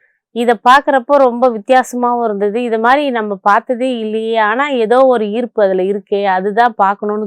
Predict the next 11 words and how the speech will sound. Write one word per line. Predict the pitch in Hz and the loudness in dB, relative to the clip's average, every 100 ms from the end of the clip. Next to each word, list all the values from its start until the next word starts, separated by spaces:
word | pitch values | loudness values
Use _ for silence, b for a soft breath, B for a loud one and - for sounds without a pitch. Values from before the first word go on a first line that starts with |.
| 196 | -6
தோணுது | 202 214 202 185 185 | -4 -2 -2 -2 -4
அப்படின்லாம் | 175 180 190 202 170 | -4 -6 -6 -6 -6
நினைச்சிட்டு | 170 175 - | -10 -16 -16
இருந்தேன். | 156 160 - _ _ _ _ _ _ _ _ _ - | -16 -16 -20 _ _ _ _ _ _ _ _ _ -10
ஏன்னா | 220 233 | -2 0
பாபா | 208 214 247 - | 4 4 2 -2
சொல்லுவாரு, | 202 202 196 | 0 2 2
"இங்க | 185 180 180 196 202 180 | 0 -2 -2 0 0 0
அடிக்கடிக்கு | 190 196 202 196 220 | -2 -2 -2 -2 -4
போன | 202 202 214 | 0 -2 0
கல்பத்துல | 202 196 202 220 220 | -2 -2 -2 -2 0